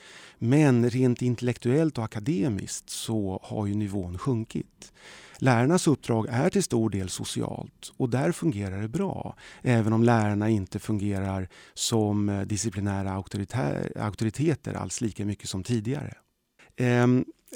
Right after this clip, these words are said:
pr-, problemet är det rent akademiska uppdraget som lärarna har. I, i Finland är det fortfarande så att det är ganska mycket toppgymnasister som blir lärare.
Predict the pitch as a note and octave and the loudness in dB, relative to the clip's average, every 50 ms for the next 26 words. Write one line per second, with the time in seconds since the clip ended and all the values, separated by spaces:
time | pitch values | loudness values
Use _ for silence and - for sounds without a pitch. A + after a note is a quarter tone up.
0 | G#3+ - - F#2 - - - D3+ C#3 C3+ C#3+ E3 F3+ F#3 F#3 F3+ F3 E3 D#3 - | -12 -8 -6 -6 -6 -2 -2 0 4 6 6 8 10 10 10 10 10 10 8 6
1 | - - A2+ A2+ G#2+ G#2+ G#2+ G#2+ G#2 G#2 A#2 A2 G2 G#2+ G2+ G2+ G2 G2 F#2+ - | 2 0 0 2 2 2 0 0 0 0 0 0 0 0 0 0 -2 -2 -4 -6
2 | - - G#2+ - - G2+ G2 B2+ C#3 D3+ D3+ C#3+ C#3 B2 - - A#2 G2 - - | -8 -10 -8 -8 -6 -2 0 2 4 4 6 6 4 2 2 0 -2 -4 -4 -4
3 | - G#2 F#2+ F2+ F#2 F#2 - - G#2 G2+ G2 F#2+ F#2+ F#2+ G2 G2 G2 F#2+ - G2 | -8 -6 -6 -6 -8 -8 -8 -6 -4 -4 -4 -4 -4 -6 -6 -8 -8 -8 -8 -8
4 | - - - A2 G#2+ - _ - - - - - - - _ - - A2+ A2+ A2+ | -8 -8 -10 -10 -12 -14 _ -20 -20 -20 -20 -20 -20 -20 _ -6 -2 0 2 2
5 | A2+ - - A#2+ A2+ - A#2 B2+ D3 E3+ F3 E3+ D#3+ D3+ C#3 C3 - - B2+ A#2 | 2 2 0 -2 0 2 6 8 8 10 10 8 8 8 6 6 4 2 -2 -4
6 | - - C3 D3+ E3+ E3+ E3+ E3 - - A2 G#2+ G2+ G2 G2 G2 F#2+ F#2+ - - | -2 -2 0 2 4 4 4 2 2 0 -2 -2 -2 -2 -2 -2 -4 -4 -4 -6
7 | G#2+ G2+ G2 A2+ A2 G#2 G2 - - - G#2+ G#2 G#2+ G#2 - _ _ - G#2+ G2 | -6 -4 -2 -2 -2 -2 -2 -4 -4 -2 0 0 0 0 -2 _ _ -6 -6 -4
8 | F#2+ F#2+ F#2+ F#2 - - B2+ A#2+ - _ - G#2 G#2 G2 G2 G2 - - B2+ C3 | -4 -4 -6 -6 -4 -2 -2 -2 -2 _ -4 -4 -2 -2 -2 -2 -2 0 0 0
9 | A#2+ - - - B2 G#2+ - - A2+ A2 G#2 G#2 G2+ G2 G2 G2+ G2 F#2+ G#2 G#2 | 0 -2 -4 -4 -4 -6 -4 -4 -4 -2 -2 -2 -4 -4 -4 -4 -4 -2 -2 -2
10 | G2 F#2 F#2+ F#2+ F#2 G2 - G2+ G#2+ | -2 -2 -4 -6 -6 -6 -8 -8 -10